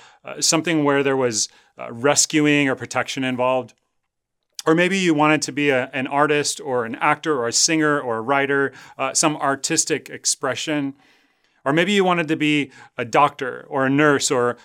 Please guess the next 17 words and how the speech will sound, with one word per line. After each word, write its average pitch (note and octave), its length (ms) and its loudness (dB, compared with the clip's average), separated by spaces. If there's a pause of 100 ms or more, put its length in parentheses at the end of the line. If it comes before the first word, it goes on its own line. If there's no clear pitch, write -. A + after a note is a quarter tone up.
(240)
a B2+ 140 -8
therapist D#3+ 680 4
or C#3 80 2
something D3+ 440 2
in C3+ 100 0
the A#2 100 -4
healing C3+ 440 -4
profession. C3 680 -10 (1300)
Uh, C#3+ 100 -20
when D#3 220 2
I F#3+ 60 4
was G3+ 140 4
a F#3 60 -2
kid, D#3 280 2
I D3+ 120 2
don't F3+ 140 0
remember E3 400 0